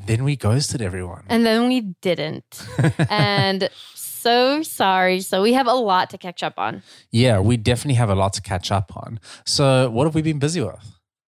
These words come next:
Speaker 2: Okay, so we told everybody before that we got quite a good deal on our house. And when I say quite a good deal, our area is very, very expensive. In fact, when we were living in our apartment,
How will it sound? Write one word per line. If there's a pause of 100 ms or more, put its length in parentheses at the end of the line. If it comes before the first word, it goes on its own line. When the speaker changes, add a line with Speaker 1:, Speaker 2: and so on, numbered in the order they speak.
(140)
Speaker 2:
Okay,
so (280)
we
told
everybody
before
that
we
got
quite
a
good
deal
on
our
house. (540)
And
when
I
say
quite
a
good
deal, (140)
our
area
is (280)
very,
very
expensive.
In
fact,
when
we
were
living
in
our
apartment,